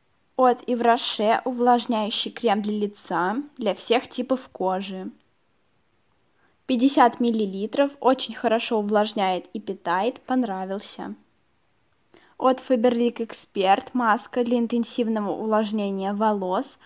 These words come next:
технология глубокая гидратация, возвращает волосам мягкость и блеск, без утяжеления. Эта маска мне понравилась,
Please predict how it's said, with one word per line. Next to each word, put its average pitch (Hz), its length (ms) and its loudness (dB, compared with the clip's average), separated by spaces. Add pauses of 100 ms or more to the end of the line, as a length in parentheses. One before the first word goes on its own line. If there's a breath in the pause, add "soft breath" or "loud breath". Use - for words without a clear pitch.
(260 soft breath)
технология 208 760 0
глубокая 233 680 2
гидратация, 214 1000 0 (440 loud breath)
возвращает 226 600 2
волосам 202 440 0
мягкость 277 600 0
и 262 100 -2
блеск, - 540 -2
без 233 400 2
утяжеления. 196 1040 -4 (800)
Эта 262 220 4
маска 233 380 4
мне 226 220 2
понравилась, 320 960 4